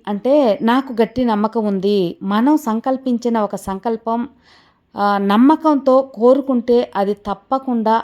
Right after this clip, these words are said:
నెరవేరుస్తారు భగవంతుడు. నేను నమ్మిన ఆ భగవంతుడు నా నమ్మకాన్ని నెరవేరుస్తారనే నమ్మకం నాకు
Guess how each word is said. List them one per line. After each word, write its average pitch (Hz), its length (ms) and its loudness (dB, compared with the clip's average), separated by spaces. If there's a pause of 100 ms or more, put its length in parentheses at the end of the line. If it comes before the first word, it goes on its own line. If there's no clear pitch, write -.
నెరవేరుస్తారు 202 800 -2
భగవంతుడు. 180 880 -4 (600)
నేను 240 360 4
నమ్మిన 247 400 4
ఆ 190 220 0
భగవంతుడు 208 560 0
నా 240 180 2
నమ్మకాన్ని 208 560 -4
నెరవేరుస్తారనే 214 840 -2
నమ్మకం 208 480 -4
నాకు 196 260 -8